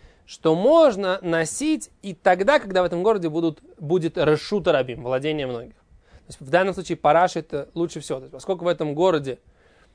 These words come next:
есть решут рабим, появилось много людей, да, то это создаст у человека ощущение, что можно в этом городе носить. В других городах. А на самом деле причина,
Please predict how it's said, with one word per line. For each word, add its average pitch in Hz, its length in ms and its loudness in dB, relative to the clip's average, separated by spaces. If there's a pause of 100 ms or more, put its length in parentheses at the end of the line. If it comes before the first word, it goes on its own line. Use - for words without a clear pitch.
(200)
есть 156 720 4 (1200)
решут 143 380 -6
рабим, 139 640 0
появилось 156 380 0
много 165 260 0
людей, 131 460 -6 (720)
да, 180 200 -4
то 170 120 -4
это 151 140 -4
создаст 165 460 0 (320)
у 185 400 2 (220)
человека 190 680 2
ощущение, 220 600 -4
что 170 160 -10
можно 185 300 -2
в - 20 -2
этом 156 220 -8
городе 165 400 -4 (360)
носить. 233 340 -14 (1500)
В 139 40 -16
других 175 320 -2
городах. 151 340 0 (480)
А 151 120 0
на 151 80 2
самом 269 240 4
деле 233 160 4
причина, 214 960 0